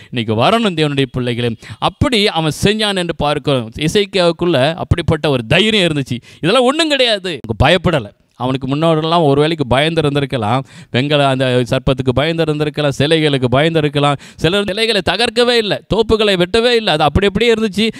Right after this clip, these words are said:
அது ஒரு வாரமா அப்படியே ஒதுக்கி வச்சுட்டு இவங்க வந்து ஒரு வேளைக்கு சில ராஜாக்கள் என்ன செஞ்சாங்க, கர்த்தரை தேடினாங்க, ஆலயத்தை புதுப்பிச்சாங்க, என்னெல்லாம் செஞ்சாங்க.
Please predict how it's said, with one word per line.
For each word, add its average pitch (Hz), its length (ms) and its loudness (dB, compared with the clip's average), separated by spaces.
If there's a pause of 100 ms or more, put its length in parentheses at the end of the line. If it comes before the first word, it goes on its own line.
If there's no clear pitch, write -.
(100)
அது 143 180 0
ஒரு 170 200 4
வாரமா 208 300 2
அப்படியே 175 220 2
ஒதுக்கி 214 360 2
வச்சுட்டு 180 460 2 (280)
இவங்க 247 340 0
வந்து 233 220 2
ஒரு 214 160 4
வேளைக்கு 208 520 2
சில 190 200 2
ராஜாக்கள் 180 420 0
என்ன 170 160 -2
செஞ்சாங்க, 165 580 -2
கர்த்தரை 165 420 -2 (120)
தேடினாங்க, 139 680 0 (220)
ஆலயத்தை 156 500 0
புதுப்பிச்சாங்க, 151 600 0
என்னெல்லாம் 294 420 2
செஞ்சாங்க. 196 520 0